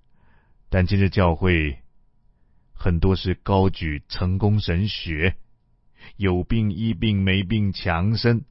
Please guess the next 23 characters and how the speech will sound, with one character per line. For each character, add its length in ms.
有 220
问 260
题 200
带 160
到 100
神 180
面 320
前， 460
神 200
要 140
马 220
上 280
解 180
决。 320
信 240
耶 200
稣 260
得 260
丰 340
盛 140
的 100
生 240
命， 280